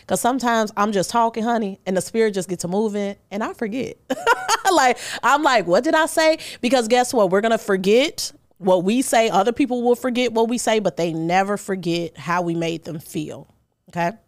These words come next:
So my biggest thing is I know when I'm just talking in the physical and when I'm really speaking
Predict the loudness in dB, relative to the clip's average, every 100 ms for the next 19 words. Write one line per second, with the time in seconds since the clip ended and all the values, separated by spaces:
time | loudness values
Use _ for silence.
0 | -20 -20 -6 0 2 4 4 2 0 0
1 | 0 0 2 0 0 0 2 2 2 2
2 | 2 2 0 0 0 -4 0 2 2 0
3 | -4 -4 -10 _ _ _ -2 0 -2 2
4 | 2 4 0 2 2 2 -2 _ _ _
5 | 0 2 2 2 2 2 2 2 2 0
6 | -6 0 0 2 2 4 2